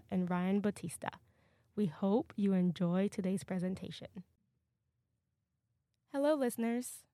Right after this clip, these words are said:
Thank you for tuning in. Our topic of discussion today is major depressive disorder with seasonal pattern. This is popularly known as seasonal affective disorder, or sad, S A D.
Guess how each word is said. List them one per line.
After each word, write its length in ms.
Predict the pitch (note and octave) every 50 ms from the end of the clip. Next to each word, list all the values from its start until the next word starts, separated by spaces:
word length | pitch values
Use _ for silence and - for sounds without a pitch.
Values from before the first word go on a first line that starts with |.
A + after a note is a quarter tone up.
| _ _ _ _ _ _ _ _ _
Thank 240 | - G3 G#3 G3+ -
you 200 | - G3+ G3 G3+
for 120 | - - G#3+
tuning 360 | - - G3 F3+ F3 E3+ E3
in. 320 | E3+ E3 E3 F3 F#3 F#3+ - _ _ _ _ _ _ _ _ _ _ _ _ _ _
Our 120 | - B3 B3
topic 360 | - - A#3 A#3 - D#4 -
of 140 | - F4+ -
discussion 540 | F4 F4 - - - A#3 G#3 - A#3 A3 A3
today 460 | B3 A3+ G3+ F#3 F3+ F3 F3 F#3 - _
is 440 | - F3+ F3 F3 F3 F3 F3+ - - -
major 280 | G3+ F#3+ F#3+ F3+ G3
depressive 480 | F3+ F#3+ - - - F#3+ F3 - F#3+ G3
disorder 580 | - B3+ - - - F3+ E3+ D#3+ E3 E3 E3+
with 180 | E3+ F3 - -
seasonal 440 | - - - F#3+ E3+ D#3 F3+ E3+ E3+
pattern. 560 | - - - - - - - - - G#3+ G#3+ - _ _ _ _ _ _ _ _ _ _ _ A3+
This 120 | A#3+ A#3
is 160 | D4 C#4 -
popularly 640 | - - - B3 A#3 - A#3+ A#3 A#3 A#3 A#3 A#3+ A#3
known 340 | A3+ G#3+ F#3+ F3+ F#3 F#3+ - -
as 420 | - F3+ E3+ E3+ E3 F3 F#3+ - - -
seasonal 480 | - - - G3 F3 E3+ F3+ F3 F3
affective 420 | F3+ - - F3+ F3+ - - F#3+ F3+
disorder, 600 | F#3 E3+ - - - B3+ B3+ C4 C4+ C4+ C#4 - -
or 120 | A#3 A#3
sad, 480 | A3 - - - - - - - G#3 G3 _ _ _ _ _ _ _
S 220 | - G3+ - - -
A 160 | F3+ G3 F#3
D. 380 | E3 - E3 - - - G#3